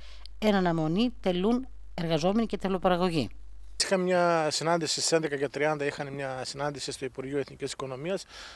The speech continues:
Speaker 2: ε, με τον Υπουργό, τον κύριο Σταθάκη, με τον, ε, κύριο Αποστόλου, τον Υπουργείο, τον Υπουργό Γεωργικής Ανάπτυξης και τον Γενικό Γραμματέα, ο οποίος ήταν, το θέμα ήταν η ελληνική βιομηχανία ζάχαρης.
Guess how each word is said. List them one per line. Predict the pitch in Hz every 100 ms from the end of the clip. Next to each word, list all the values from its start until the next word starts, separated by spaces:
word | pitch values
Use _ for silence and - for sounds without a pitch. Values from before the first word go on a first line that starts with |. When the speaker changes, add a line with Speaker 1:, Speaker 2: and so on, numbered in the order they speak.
| -
Speaker 2:
ε, | 139 135 131
με |
τον | 123 135
Υπουργό, | 110 135 143
τον | 131
κύριο | 117 143
Σταθάκη, | - 123 - 151 226 208 - - -
με | 151 143
τον, | 143 143 135
ε, |
κύριο | 127 147 151
Αποστόλου, | 135 123 - 160 208 214 - -
τον | - 123
Υπουργείο, | 135 131 139 -
τον | 135 135 131
Υπουργό | 120 139 147
Γεωργικής | 139 123 139 135
Ανάπτυξης | 127 143 180 - 233 - - - - - -
και | - 175 175 175 170 170 - 160
τον | 156 165
Γενικό | 160 151 190
Γραμματέα, | 170 165 151 165 131 - -
ο | 175
οποίος | 156 143 202 185
ήταν, | 180 196 180 165
το | -
θέμα | - 180
ήταν | 175 185 170
η | 165 147
ελληνική | 143 139 175
βιομηχανία | 160 147 - 160 143
ζάχαρης. | 143 131 120 -